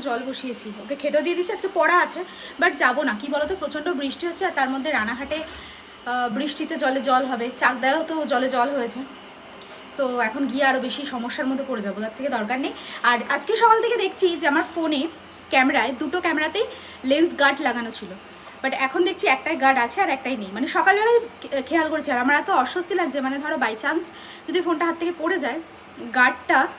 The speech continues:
থাকলে, আহ, খুব একটা ক্ষতি হবে না, কিন্তু গার্ডটা নেই। তো আমার এখন মানে বৃষ্টি বাদল রাত্রবেলা হলেও আমাকে একা যেতে হবে রানাঘাটে এই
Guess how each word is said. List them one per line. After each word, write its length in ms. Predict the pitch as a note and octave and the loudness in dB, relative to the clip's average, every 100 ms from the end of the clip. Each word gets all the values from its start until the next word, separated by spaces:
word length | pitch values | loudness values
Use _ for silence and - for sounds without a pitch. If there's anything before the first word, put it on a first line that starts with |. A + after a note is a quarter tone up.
| - - - - C#4 | -18 -20 -20 -4 -2
থাকলে, 260 | C4 D#4+ A#4+ | 0 0 -2
আহ, 760 | - - - - - B3+ B3 B3 | -6 -18 -18 -14 -6 -2 -2 -2
খুব 100 | D#4+ | 0
একটা 120 | E4 E4+ | 0 -2
ক্ষতি 180 | D4 D#4 D4 | -2 -2 -2
হবে 120 | A3 | -4
না, 40 | G#3 B3 | -6 -2
কিন্তু 160 | C4+ A#3+ | -2 0
গার্ডটা 340 | A#3 D4 - F#4 D#4 | 0 0 0 2 2
নেই। 100 | D#4+ A#4 | 2 2
তো 40 | F4 | 2
আমার 120 | B3+ C4 | 2 2
এখন 140 | E4 D4+ - - - | 2 2 -6 -16 -6
মানে 140 | C4+ B3+ G#3+ | -2 -2 -2
বৃষ্টি 260 | D4 C4+ F4 F4 | -4 0 2 2
বাদল 200 | D#4+ F4+ D#4 | 2 2 2
রাত্রবেলা 380 | C4+ D#4 F4 F4 | 2 2 2 2
হলেও 220 | D#4 E4+ F4+ A3 | 2 2 2 2
আমাকে 220 | B3 - F4+ | 0 -2 -2
একা 120 | F4 E4 | -2 -2
যেতে 140 | E4 D#4+ | -2 -2
হবে 120 | C#4+ B3+ | 0 -2
রানাঘাটে 340 | A#3+ A#3 D#4+ - - - - | -4 -6 -8 -10 -18 -18 -8
এই 80 | A#3+ | -4